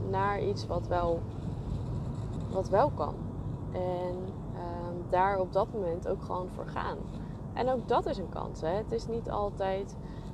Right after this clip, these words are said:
dat je het op een presenteerblaadje krijgt. Soms moet je er zelf ook wat voor doen.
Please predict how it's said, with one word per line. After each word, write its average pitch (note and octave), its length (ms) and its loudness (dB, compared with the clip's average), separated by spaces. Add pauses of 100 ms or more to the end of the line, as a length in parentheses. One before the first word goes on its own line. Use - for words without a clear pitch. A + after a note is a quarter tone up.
dat F#3+ 200 2
je G3+ 100 0
het F#3+ 340 -2
op F3+ 120 -2
een G3 80 0
presenteerblaadje F#3+ 840 4
krijgt. - 360 -6
Soms G3+ 260 -2
moet G#3 160 0
je A3 60 -4
er G3 200 0
zelf G3 320 2
ook F#3+ 240 0
wat F3+ 320 -2 (1700)
voor F3 320 4
doen. A3+ 380 4